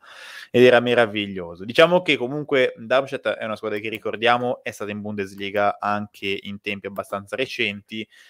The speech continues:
e in particolare la dobbiamo citare perché è una delle salvezze più incredibili, signore e signori del Darmstadt, porta la firma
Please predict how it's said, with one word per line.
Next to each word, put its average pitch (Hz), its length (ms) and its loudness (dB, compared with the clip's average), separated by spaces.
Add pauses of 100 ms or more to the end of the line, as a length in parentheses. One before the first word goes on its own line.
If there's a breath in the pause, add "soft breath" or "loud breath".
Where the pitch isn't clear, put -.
(280 soft breath)
e 113 100 -2
in 98 160 -10
particolare 92 600 -4
la 90 80 -6
dobbiamo 95 300 -10
citare 92 460 -12
perché 92 240 -18
è - 20 -8
una 104 160 -4
delle 98 180 -8
salvezze 101 480 -8
più 113 160 -12
incredibili, 127 1120 2
signore 131 460 0
e 120 40 -2
signori 131 380 -2
del 139 160 0
Darmstadt, 120 720 -6
porta 127 340 0
la 131 100 4
firma 120 600 0